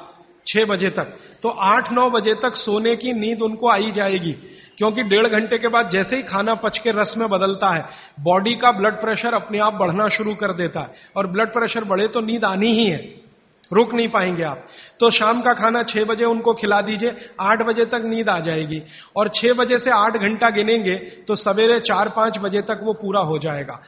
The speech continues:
तो चार पांच बजे के आसपास जब वो सोकर उठेंगे तो इतनी तेज भूख लगी होगी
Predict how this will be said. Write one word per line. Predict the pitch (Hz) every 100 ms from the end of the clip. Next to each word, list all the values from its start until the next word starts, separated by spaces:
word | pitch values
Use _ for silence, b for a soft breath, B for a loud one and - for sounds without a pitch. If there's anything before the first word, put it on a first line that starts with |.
| B B
तो | 226
चार | 226 240 339
पांच | - 269
बजे | 247 240 254
के | 254 254
आसपास | 214 - 254 226
जब | 247
वो | 240
सोकर | 247 208 202 233
उठेंगे | 226 220 233 247
तो | 247 226 208
इतनी | - - 285
तेज | - 214 311 269
भूख | 156 226 202
लगी | 214 214 226
होगी | 208 180 175 170